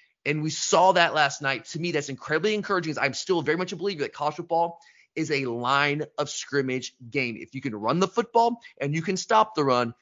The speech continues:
you can beat anybody. And to me, that is the biggest reason why we completely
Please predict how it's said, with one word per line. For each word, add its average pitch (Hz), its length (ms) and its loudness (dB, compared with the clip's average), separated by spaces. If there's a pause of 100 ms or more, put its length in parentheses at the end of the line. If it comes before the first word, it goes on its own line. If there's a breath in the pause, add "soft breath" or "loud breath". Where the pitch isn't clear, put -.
(120)
you 139 320 -2
can 165 260 0
beat 156 340 -8
anybody. 131 640 0
And 131 260 -6
to 143 100 -6
me, 180 200 -2
that 156 220 4
is 233 120 0
the 160 80 -4
biggest 147 340 -2
reason 127 400 -4
why 147 320 6
we 135 340 -2 (240 soft breath)
completely 143 560 -4